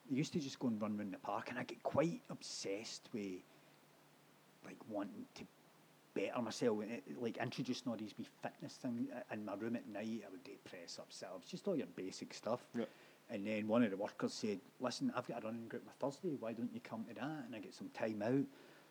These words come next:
Speaker 1: So I ran that, and he was like, "Jordan, you could actually be all right at this, you know, and, like, we've got this ten K coming up." It was done in Loch Lomond. It was part of the ten K series. Uh, it was done at Loch Lomond, and So he,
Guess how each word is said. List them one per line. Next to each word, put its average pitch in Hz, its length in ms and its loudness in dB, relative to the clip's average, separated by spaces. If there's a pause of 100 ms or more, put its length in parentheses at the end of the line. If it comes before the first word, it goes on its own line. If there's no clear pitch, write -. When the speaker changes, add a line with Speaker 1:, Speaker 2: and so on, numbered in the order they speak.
Speaker 1:
So 117 460 8 (760)
I 127 120 6
ran 151 300 4
that, 143 260 2
and 139 100 -2
he 147 160 2
was 135 220 4
like, 104 180 -10
"Jordan, - 340 -10
you 135 80 -10
could 170 160 -2
actually 104 360 -8
be 92 100 -12
all 90 160 -8
right 120 240 0 (200)
at 175 120 -2
this, - 340 -4
you 117 80 0
know, 147 300 6
and, 104 180 2 (600)
like, 110 220 6 (100)
we've 120 140 2
got - 100 0
this - 240 -4
ten 107 300 4
K 127 440 4
coming 143 200 2
up." 139 160 0
It 113 80 -2
was 104 80 -4
done 117 180 0
in 110 140 0
Loch 107 280 0
Lomond. 131 280 2
It 131 80 0
was - 80 -12
part 190 240 -6
of 202 120 -10
the - 80 -18
ten 104 220 -4
K 90 200 -6
series. 95 540 -6 (480)
Uh, 113 60 -4
it 101 160 0
was - 100 -6
done 110 160 6
at 98 120 2
Loch 104 260 2
Lomond, 120 420 8
and 101 220 2 (720)
So 127 120 6
he, 113 100 2